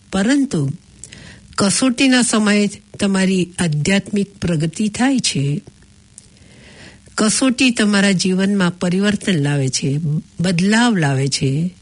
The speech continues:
દુઃખ તમને પાછળ પડવા માટે નથી આવતું, તમારી ભલાઈ માટે, તમને અધ્યાત્મમાં ઊંચા ઉઠાવવા માટે મદદરૂપ થાય છે.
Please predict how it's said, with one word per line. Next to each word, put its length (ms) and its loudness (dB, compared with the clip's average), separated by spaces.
દુઃખ 360 0
તમને 300 0
પાછળ 420 0
પડવા 360 0
માટે 340 0
નથી 380 0
આવતું, 500 -2
તમારી 360 0
ભલાઈ 460 2
માટે, 540 -2
તમને 360 2
અધ્યાત્મમાં 840 0
ઊંચા 400 0
ઉઠાવવા 520 0
માટે 360 -2
મદદરૂપ 640 -2
થાય 260 -4
છે. 320 -4